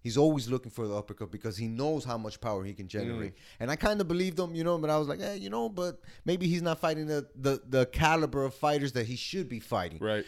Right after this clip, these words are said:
Speaker 1: So when he took this fight against Leo Santa Cruz, I was very intrigued because Leo Santa Cruz ain't no chump.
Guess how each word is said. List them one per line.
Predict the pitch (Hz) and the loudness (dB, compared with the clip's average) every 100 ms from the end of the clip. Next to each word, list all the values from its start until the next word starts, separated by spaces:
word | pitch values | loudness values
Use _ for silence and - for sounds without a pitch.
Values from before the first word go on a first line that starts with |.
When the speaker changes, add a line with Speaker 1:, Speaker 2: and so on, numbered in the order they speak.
| - | -4
Speaker 1:
So | 131 | -2
when | 107 | 2
he | 131 | 2
took | 175 226 208 | 2 0 0
this | 180 | -2
fight | - 180 | 0 0
against | 175 165 156 | 0 -2 -2
Leo | 156 147 | 0 0
Santa | 156 143 | 0 -2
Cruz, | 113 185 175 | -2 -2 0
I | 110 | -4
was | 90 - | -6 -12
very | 113 117 180 180 160 | -6 2 6 6 6
intrigued | 143 127 160 139 90 - - | 2 0 0 0 -2 -8 -8
because | - 117 120 | -4 -2 2
Leo | 123 143 | 2 2
Santa | - 131 110 | 2 -4 -4
Cruz | - 139 117 | -4 -2 0
ain't | 107 | 0
no | 90 | -2
chump. | - - 147 104 - | -2 2 2 2 -2